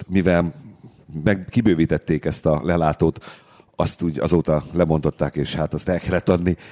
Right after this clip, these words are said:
Nem kevés pénzt keresett rajta. Fowler az egyik leggazdagabb angol futballista, aki azt mondta, hogy semmi másnak nem köszönhető ez, csak annak,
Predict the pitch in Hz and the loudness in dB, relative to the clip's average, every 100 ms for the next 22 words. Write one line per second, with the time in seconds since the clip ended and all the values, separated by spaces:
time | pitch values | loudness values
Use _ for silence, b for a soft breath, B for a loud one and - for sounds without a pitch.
0 | B 104 131 117 87 76 76 - 80 78 | B 0 2 2 2 2 2 2 0 2
1 | 82 76 - 78 73 78 - 135 127 101 | 2 2 2 0 2 2 2 4 4 4
2 | 143 101 120 92 76 80 80 80 82 76 | 4 4 4 2 2 0 2 4 2 0
3 | 78 69 69 - - 98 b b b b | -4 -4 -4 -6 -6 -6 b b b b
4 | b b b b b _ _ _ - 107 | b b b b b _ _ _ -6 0
5 | 110 107 98 92 - - 202 190 127 95 | 2 2 2 2 2 2 4 4 4 4
6 | 82 76 - - 80 - 78 71 73 80 | 2 2 -2 -4 -6 -4 -4 -4 -2 0
7 | 76 - 71 69 73 69 78 104 - | -2 -2 -4 -2 -6 -4 -2 -2 -4